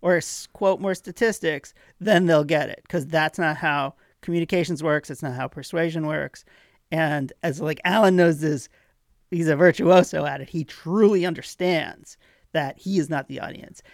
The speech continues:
and that he is trying, he, he's communicating in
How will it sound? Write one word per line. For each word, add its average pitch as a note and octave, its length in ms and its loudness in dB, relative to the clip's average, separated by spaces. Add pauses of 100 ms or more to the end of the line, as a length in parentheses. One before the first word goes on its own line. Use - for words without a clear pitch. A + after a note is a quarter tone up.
(160)
and D3+ 260 -4
that C#3+ 260 -8
he D#3+ 220 -4
is D3 300 -6 (640)
trying, F3 480 -4
he, G3 200 -4
he's F3 220 -4
communicating F3 640 0
in C#3+ 120 -8